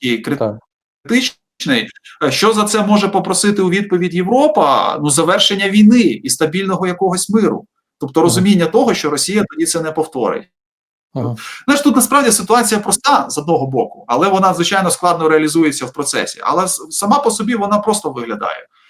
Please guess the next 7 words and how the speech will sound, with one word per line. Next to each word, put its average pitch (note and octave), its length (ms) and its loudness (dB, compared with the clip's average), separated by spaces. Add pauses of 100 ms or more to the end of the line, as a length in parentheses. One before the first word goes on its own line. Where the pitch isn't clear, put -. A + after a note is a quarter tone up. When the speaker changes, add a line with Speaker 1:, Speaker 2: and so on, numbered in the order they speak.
(160)
Speaker 1:
Ви F#3+ 380 4
завершуєте D3+ 640 0
війну, C4 480 2 (160)
ми C4 340 2
знімаємо F3+ 560 0
санкції, C3+ 640 -4
все, E3+ 360 -4